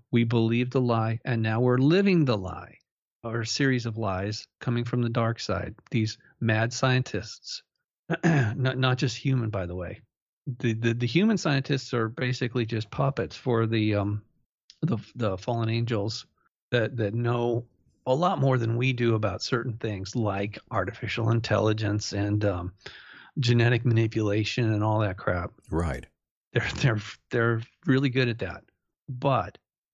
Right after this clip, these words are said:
Speaker 1: um, they also cut themselves off from God willingly. They did that intentionally.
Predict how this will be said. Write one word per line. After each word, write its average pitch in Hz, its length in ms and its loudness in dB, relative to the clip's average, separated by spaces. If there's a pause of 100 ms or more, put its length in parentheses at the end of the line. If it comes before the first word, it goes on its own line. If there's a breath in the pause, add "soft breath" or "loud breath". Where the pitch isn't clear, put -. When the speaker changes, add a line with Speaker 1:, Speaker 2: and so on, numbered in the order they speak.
Speaker 1:
um, 107 320 0
they 113 140 0
also 120 340 0
cut 117 280 -4
themselves 113 380 -4
off 117 180 0
from 120 160 -4
God 110 200 -2
willingly. 117 440 -2
They 104 160 -4
did 123 260 0
that 120 240 0 (140)
intentionally. 113 800 -2